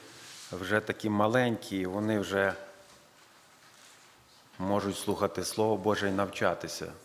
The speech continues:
Щасливі батьки. Зразу так подумав, чомусь згадав одних людей,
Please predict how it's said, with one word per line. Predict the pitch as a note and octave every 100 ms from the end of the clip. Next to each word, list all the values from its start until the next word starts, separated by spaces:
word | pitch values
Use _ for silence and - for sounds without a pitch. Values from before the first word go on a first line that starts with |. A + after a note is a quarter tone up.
| -
Щасливі | - - - G#2 G2
батьки. | F#2 F#2 - D#2 D2 - - - - - - - -
Зразу | G2+ A#2 A#2 A2
так | A2+ A2+ -
подумав, | A2 A#2 A#2 A2 -
чомусь | G#2+ G#2+
згадав | G2 A2+ A#2 A#2 A2
одних | A2 A#2+ A2+
людей, | A2 G2+ A#2 B2+ B2+